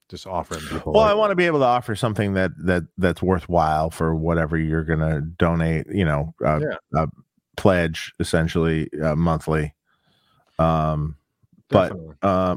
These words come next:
Speaker 2: we have to figure out what that is and if we can do it.
Speaker 1: Cool. Um, Harry Jacovou, thanks for the super chat. If I see your question, I will ask it.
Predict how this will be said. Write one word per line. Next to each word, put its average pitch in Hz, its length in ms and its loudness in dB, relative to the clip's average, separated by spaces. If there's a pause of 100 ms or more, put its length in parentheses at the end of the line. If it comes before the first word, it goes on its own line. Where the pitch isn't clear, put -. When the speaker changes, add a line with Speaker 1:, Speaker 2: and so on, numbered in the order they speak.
Speaker 2:
we 135 240 0
have 139 140 0
to - 100 -8
figure 90 240 2
out 78 160 2
what 80 200 -4
that 73 200 0
is 80 320 0
and 73 100 0
if 78 140 -6
we 78 100 -2
can 76 160 -4
do 76 200 -2
it. 71 140 -4 (2500)
Speaker 1:
Cool. 196 300 -6 (640)
Um, 92 640 -8 (1080)
Harry 110 800 0 (400)
Jacovou, 113 840 -2 (100)
thanks 101 220 -8
for - 80 -10
the 92 80 -10
super 98 320 -12
chat. 82 420 -16
If 90 200 -16
I 90 100 -10
see - 600 -12
your 98 160 -8
question, - 540 -14
I 85 100 -10
will 82 200 -14
ask 101 400 -18
it. 98 180 -14